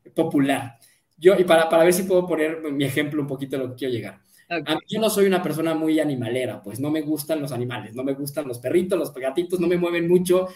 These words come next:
Speaker 1: y eso me vuelve una persona poco popular. Eh, eh, es una posición poco popular.
Speaker 2: Ajá.
Speaker 1: Sin embargo, Noemí, no sabes cómo agradezco en la vida que haya personas que se encarguen de rescatar perritos y gatitos.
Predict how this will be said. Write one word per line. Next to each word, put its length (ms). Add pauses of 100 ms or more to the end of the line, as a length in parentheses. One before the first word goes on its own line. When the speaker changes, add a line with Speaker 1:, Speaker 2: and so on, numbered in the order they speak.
(180)
Speaker 1:
y 80
eso 240
me 100
vuelve 220
una 160
persona 340
poco 260
popular. 480 (340)
Eh, 120 (100)
eh, 300
es 160
una 180
posición 480
poco 280
popular. 440 (300)
Speaker 2:
Ajá. 160
Speaker 1:
Sin 140
embargo, 760
Noemí, 500 (320)
no 200
sabes 360
cómo 240
agradezco 680
en 140
la 120
vida 520 (260)
que 100
haya 260
personas 480
que 100
se 120
encarguen 480
de 80
rescatar 500
perritos 420
y 40
gatitos. 640